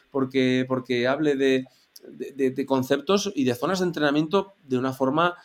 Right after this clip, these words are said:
eh, entendible, usable para, y utilizable por los deportistas y que luego, evidentemente, iremos creciendo, puliendo, avanzando,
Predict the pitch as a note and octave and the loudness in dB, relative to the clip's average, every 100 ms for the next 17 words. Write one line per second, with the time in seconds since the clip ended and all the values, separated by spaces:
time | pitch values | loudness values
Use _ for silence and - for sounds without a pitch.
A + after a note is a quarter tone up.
0 | _ _ - B2+ B2 A#2+ A2+ A2+ C#3 B2+ | _ _ -8 -4 -2 -2 -2 -2 -2 -2
1 | A#2+ A2 D#3+ E3 D#3 D#3+ D3+ - C3 C3+ | -2 0 0 2 2 2 0 0 0 0
2 | C3 B2+ B2 A#2+ B2 A#2+ A#2+ A#2 B2 B2+ | -2 0 2 0 -2 -4 -6 -4 -2 -2
3 | B2 A#2 A2+ A2+ A2+ A2 D#3 E3 D#3 E3 | -4 -4 -4 -4 -6 -4 -4 -2 -2 -2
4 | E3 - _ _ - B2+ B2+ B2+ D3+ F#3 | -4 -20 _ _ -10 0 4 6 6 4
5 | F#3 F#3 F3 E3+ F3 G3 E3+ D3+ F#3 - | 2 0 0 -2 4 4 4 2 -2 -4
6 | A2+ - D#3 F3 E3 E3+ B2+ A#2 D3 D#3+ | -8 -2 -2 2 2 2 0 4 4 2
7 | D#3 D#3+ C#3+ A#2 A2 D3 D#3 D3+ D#3 | 2 6 6 2 2 2 6 6 6